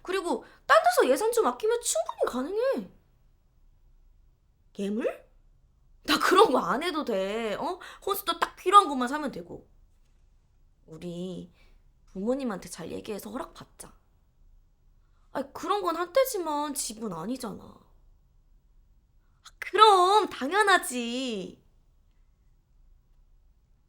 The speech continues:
오빠, 있잖아. 나 사실 오늘 거기 계약금 걸었어.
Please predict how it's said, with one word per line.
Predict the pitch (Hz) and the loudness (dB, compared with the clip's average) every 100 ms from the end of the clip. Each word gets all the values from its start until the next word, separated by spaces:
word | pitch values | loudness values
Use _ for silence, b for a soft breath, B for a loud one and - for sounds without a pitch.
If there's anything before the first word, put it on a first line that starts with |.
| _ _ _ | _ _ _
오빠, | - - _ _ _ _ _ _ _ _ _ - _ _ _ _ _ _ _ _ _ _ | -18 -18 _ _ _ _ _ _ _ _ _ -20 _ _ _ _ _ _ _ _ _ _
있잖아. | - 175 170 170 170 170 - - _ _ _ _ _ _ _ _ _ _ - - | -14 -10 -10 -10 -10 -10 -12 -16 _ _ _ _ _ _ _ _ _ _ -20 -20
나 | 196 | -18
사실 | - 302 302 269 | -14 -12 -8 -8
오늘 | 170 - | -8 -10
거기 | - 170 - | -16 -20 -20
계약금 | - 202 - 214 151 | -10 -10 -8 -12 -10
걸었어. | - - - - | -14 -18 -20 -20